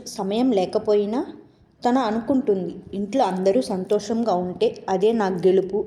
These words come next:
అదే నా ఆనందం" అని. కానీ ఆమె కళ్ళల్లో దాగి ఉన్న అలసటను ఎవరూ చూడరు, ఆమె హృదయంలో దాచిన బాధను ఎవరూ గుర్తించరు. ప్రతిరోజు ఆమె నిశ్శబ్దంగా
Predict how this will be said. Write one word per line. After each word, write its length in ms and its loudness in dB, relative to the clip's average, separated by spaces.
అదే 280 4
నా 280 -4
ఆనందం" 540 -2
అని. 180 -4
కానీ 480 0
ఆమె 240 2
కళ్ళల్లో 600 2
దాగి 600 0
ఉన్న 260 0
అలసటను 520 0
ఎవరూ 360 2
చూడరు, 420 -2
ఆమె 260 0
హృదయంలో 680 2
దాచిన 460 -2
బాధను 420 0
ఎవరూ 360 4
గుర్తించరు. 640 -6
ప్రతిరోజు 600 4
ఆమె 220 2
నిశ్శబ్దంగా 800 -2